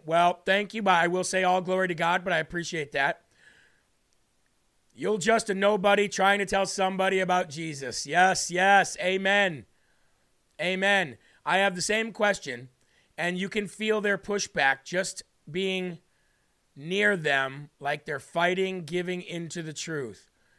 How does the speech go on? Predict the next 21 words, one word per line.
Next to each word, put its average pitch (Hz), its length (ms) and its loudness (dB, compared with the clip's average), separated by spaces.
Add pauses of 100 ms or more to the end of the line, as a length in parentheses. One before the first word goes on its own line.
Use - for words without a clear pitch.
(280)
I 143 80 -2
love 185 240 2
you, 190 80 -4
Jeremy. 190 360 0
You 180 100 0
are 175 60 -2
doing 180 200 -4
an 180 60 -6
amazing 180 320 -4
job. 180 260 0
I 180 60 0
support 185 400 -6
you. 202 80 -10
Thank 180 240 -4
you 170 60 -8
very 170 200 0
much. 170 420 -2 (1040)
Keep 185 220 -6
speaking 190 460 -2
truth, 202 420 -2
Jeremy. 190 500 0